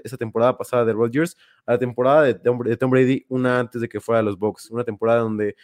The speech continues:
no tenía wide receiver, estaban lesionados todos, se había retirado Gronkowski, la defensiva estaba jugando mal, eh,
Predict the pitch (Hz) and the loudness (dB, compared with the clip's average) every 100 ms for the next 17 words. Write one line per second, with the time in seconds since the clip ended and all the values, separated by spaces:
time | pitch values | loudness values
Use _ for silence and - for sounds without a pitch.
0 | _ _ 127 147 147 139 135 110 - 120 | _ _ -4 0 2 6 6 6 0 0
1 | 117 113 131 110 110 117 113 - 120 117 | 0 0 -4 -4 -2 -2 -2 4 4 4
2 | - _ _ 131 139 131 127 120 104 120 | 0 _ _ 0 0 0 2 2 2 2
3 | 120 - 120 117 110 107 104 127 127 120 | 2 0 -6 -2 -2 -4 -6 -4 2 2
4 | 117 117 117 113 117 117 113 _ _ - | 2 0 2 2 2 0 -2 _ _ -4
5 | 110 110 110 | 0 2 0